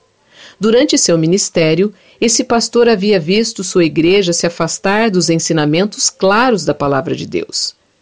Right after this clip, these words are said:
Jesus tinha avisado que lobos devoradores se introduziriam no rebanho e falsos profetas viriam em pele de cordeiro.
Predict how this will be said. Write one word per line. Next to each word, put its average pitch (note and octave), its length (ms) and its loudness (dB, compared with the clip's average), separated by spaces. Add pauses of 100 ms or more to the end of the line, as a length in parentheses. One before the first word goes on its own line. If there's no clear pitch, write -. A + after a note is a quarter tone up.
(280)
Jesus F3 640 2
tinha F3+ 240 2
avisado E3 640 0
que A3 120 -4
lobos G3+ 540 4
devoradores D#3+ 960 0 (220)
se - 200 -2
introduziriam G3+ 960 2
no D#3 100 2
rebanho F3 640 2 (300)
e A#3 100 0
falsos B3+ 540 -2
profetas F3 760 -2
viriam G3 460 2
em A#3+ 80 0
pele D3+ 400 0
de D#3+ 120 -2
cordeiro. F#3 640 0